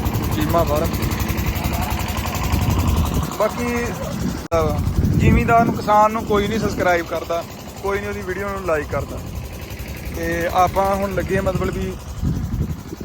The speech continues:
ਇਹਦੇ ਵਿੱਚ ਤੁਹਾਨੂੰ ਇੱਕ ਇੱਦਾਂ ਦਾ ਯੰਤਰ ਦੱਸਾਂਗੇ ਕਿ ਤੁਸੀਂ ਯਾਦ ਕਰੋਗੇ ਵੀ ਕਿੱਦਾਂ ਬਹਿ ਜਾ, ਬਹਿ ਜਾ ਹੋ ਜਾਂਦੀ, ਬਹਿ ਜਾ, ਬਹਿ ਜਾ। ਇੱਕ ਨੰਬਰ ਝੋਨਾ ਭੱਜਾ ਹੀ ਰਹੂਗਾ। ਇਹ ਕੱਲ੍ਹ ਨੂੰ ਵੀਡੀਓ ਪੈਣੀ ਹੈ, ਤੇ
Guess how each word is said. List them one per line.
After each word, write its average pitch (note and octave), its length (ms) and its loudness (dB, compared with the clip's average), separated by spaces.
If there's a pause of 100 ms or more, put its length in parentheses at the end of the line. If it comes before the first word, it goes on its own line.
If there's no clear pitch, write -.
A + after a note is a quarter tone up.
(160)
ਇਹਦੇ A3+ 240 0
ਵਿੱਚ G#3 160 2
ਤੁਹਾਨੂੰ G3 340 -2
ਇੱਕ F3+ 140 -6
ਇੱਦਾਂ G3 400 0
ਦਾ A#3 160 0
ਯੰਤਰ F#3 300 0
ਦੱਸਾਂਗੇ F3 440 -4 (720)
ਕਿ - 60 -12
ਤੁਸੀਂ G3 300 -6
ਯਾਦ E3 300 4
ਕਰੋਗੇ F3+ 360 -4
ਵੀ F3+ 140 -2
ਕਿੱਦਾਂ D#3+ 340 -2 (760)
ਬਹਿ E3+ 200 0
ਜਾ, G3+ 120 4
ਬਹਿ E3+ 160 0
ਜਾ F3+ 100 2
ਹੋ F3 40 4
ਜਾਂਦੀ, - 260 0
ਬਹਿ B2+ 160 -4
ਜਾ, C#3 100 -2
ਬਹਿ - 160 -4
ਜਾ। A#2 100 -4 (760)
ਇੱਕ F3 160 -6
ਨੰਬਰ F3+ 340 -4 (680)
ਝੋਨਾ G3 300 2
ਭੱਜਾ G3 320 2
ਹੀ E3+ 100 2
ਰਹੂਗਾ। C#3 380 2 (1080)
ਇਹ F#3+ 120 -6
ਕੱਲ੍ਹ F3+ 220 4
ਨੂੰ A#3 100 2
ਵੀਡੀਓ A#3 260 2
ਪੈਣੀ G#3 320 -2
ਹੈ, A3+ 120 -6
ਤੇ - 340 -8